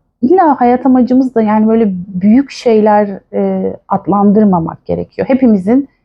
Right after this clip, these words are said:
bu dünyaya bir geliş sebebi var. O, o sebebi bazen değiştirebiliyoruz. Bazen o sebep doğrultusunda gidebiliyoruz. Önemli olan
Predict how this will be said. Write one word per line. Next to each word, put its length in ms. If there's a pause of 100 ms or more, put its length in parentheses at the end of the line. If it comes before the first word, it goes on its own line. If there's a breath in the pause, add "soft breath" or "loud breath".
(160)
bu 120
dünyaya 540
bir 200 (360)
geliş 240
sebebi 480
var. 380 (260)
O, 340
o 140
sebebi 460
bazen 580
değiştirebiliyoruz. 1120 (460)
Bazen 440
o 60
sebep 360
doğrultusunda 560
gidebiliyoruz. 720
Önemli 380
olan 380